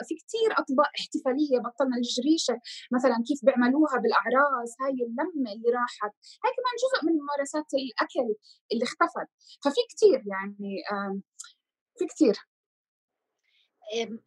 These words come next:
Speaker 2: يعني مثل ما بتعرفوا، أو يمكن معلومة جديدة على
Speaker 1: مم.
Speaker 2: اللي موجودين معنا للبعض، إنه منظمة اليونسكو بتصنف مجموعة أطعمة ومطابخ تحت مسمى التراث الثقافي الإنساني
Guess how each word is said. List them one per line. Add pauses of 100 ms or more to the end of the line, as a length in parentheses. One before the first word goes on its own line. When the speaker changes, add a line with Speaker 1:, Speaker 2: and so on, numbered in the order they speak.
(160)
Speaker 2:
يعني (260)
مثل
ما (200)
بتعرفوا، (100)
أو
يمكن
معلومة (100)
جديدة
على
Speaker 1:
مم.
Speaker 2:
اللي
موجودين
معنا (800)
للبعض، (540)
إنه
منظمة (180)
اليونسكو
بتصنف
مجموعة (400)
أطعمة
ومطابخ (140)
تحت (100)
مسمى (340)
التراث
الثقافي
الإنساني